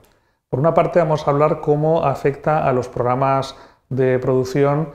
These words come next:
eh, el fraccionamiento de los lotes a fabricar y su efecto sobre las medidas de eficiencia de los mismos. Y después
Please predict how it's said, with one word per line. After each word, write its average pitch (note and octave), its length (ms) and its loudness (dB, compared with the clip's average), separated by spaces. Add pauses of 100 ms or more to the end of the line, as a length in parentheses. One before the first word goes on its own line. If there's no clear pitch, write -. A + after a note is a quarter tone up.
(260)
eh, B2 240 0
el A2+ 60 -2
fraccionamiento A#2+ 840 -2
de B2+ 180 0
los A#2+ 240 2
lotes A#2+ 320 -2
a B2+ 60 -2
fabricar C3 880 0
y C3 80 -4
su - 120 -2
efecto A#2+ 440 -4
sobre A#2 200 0
las A2+ 200 -2
medidas A2+ 320 -4
de A#2 60 -4
eficiencia A2+ 520 -6
de A#2 60 -2
los A#2+ 160 -2
mismos. D#3+ 400 -2 (360)
Y F3 120 0
después F#3 480 0